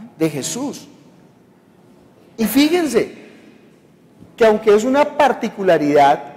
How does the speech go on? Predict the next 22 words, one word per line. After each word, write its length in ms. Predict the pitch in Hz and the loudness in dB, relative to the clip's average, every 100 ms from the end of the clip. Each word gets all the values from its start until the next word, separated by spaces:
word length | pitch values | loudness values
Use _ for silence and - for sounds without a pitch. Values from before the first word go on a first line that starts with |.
| - | -8
porque 240 | 170 160 | -4 -2
la 100 | 143 | -2
gente 340 | 135 143 196 196 | -2 -4 -2 -2
se 140 | 262 | 0
asombra, 760 | 254 262 208 156 156 196 - - - - _ _ 113 | 0 2 0 0 -2 -4 -14 -20 -20 -20 _ _ -12
nos 180 | 117 113 | -12 -10
toca 220 | 127 156 | -6 -2
ya 140 | 160 | 0
avanzar 400 | 156 175 165 165 | 0 -2 -4 -6
un 60 | 165 | -6
poquito, 360 | 170 170 160 | -12 -14 -12
pero 140 | 160 123 | -10 -10
no 100 | 113 | -8
queremos, 420 | 139 135 120 - - - - - - | -4 -4 -4 -14 -20 -20 -20 -20 -2
pero 280 | 196 160 151 | 0 4 4
esta 220 | 147 - | 2 -2
es 140 | 247 277 | -4 -4
una 160 | 277 | -6
cuestión 340 | 220 - 170 160 | -6 -4 -6 -4
que 120 | 196 | -4
es 100 | 185 | -4
una, 200 | 196 | -6